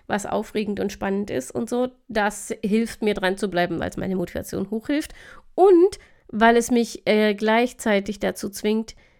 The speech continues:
jeden Monat nachzugucken, was habe ich eigentlich aufgeschrieben an Jahreszielen, an denen ich arbeiten könnte, äh, und so hoffentlich verhindert, dass ich schon im März gar nicht mehr auf dem Schirm habe, dass ich ja Jahresziele definiert habe. So, und gleichzeitig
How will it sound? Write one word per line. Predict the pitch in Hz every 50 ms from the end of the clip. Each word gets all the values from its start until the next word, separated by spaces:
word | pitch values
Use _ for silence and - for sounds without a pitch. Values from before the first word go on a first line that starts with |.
| _ _
jeden | _ _ - 220 226 226 220 220
Monat | 220 220 214 208 208
nachzugucken, | 208 202 208 208 - - 214 - 220 202 220 214 202
was | 196 202 -
habe | 233 - -
ich | - -
eigentlich | - 196 196 185 - - _ _
aufgeschrieben | - 320 - - - 190 - - 190 190 185 208 -
an | 190 170 196
Jahreszielen, | 185 185 196 202 233 220 - - - 208 202 196
an | 185 190
denen | 190 185 190 196
ich | 196 196 -
arbeiten | - 185 196 190 - - -
könnte, | - - - 240 269 - - - 170 185 247 - - - - - - - - - - _ _ _ _ -
äh, | - - 196 196 196 -
und | - - 202 202 196 202
so | 202 - - 202 208 208 202
hoffentlich | 220 220 220 - 214 208 202 -
verhindert, | - 185 196 214 220 220 214 208 202
dass | 196 190 196 190
ich | 196 196 - -
schon | - - - 208 202
im | - 202 196
März | 196 196 202 208 202 - -
gar | - 202 196
nicht | 190 196 -
mehr | 190 175 -
auf | 185
dem | 180
Schirm | - - - 202 220
habe, | 214 190 -
dass | 180 185
ich | 180 -
ja | 175 170
Jahresziele | 170 180 202 220 208 - - - - -
definiert | - - - - - - - - - -
habe. | - - - _ _ _ _ - - - - - - _ _ - - _ _ _ _ _
So, | - 180 185 175 156 - - - _ _ _ _ _ _ _
und | 226 226 226 220 - -
gleichzeitig | - - 214 233 269 269 - 311 285 285 277 277 - -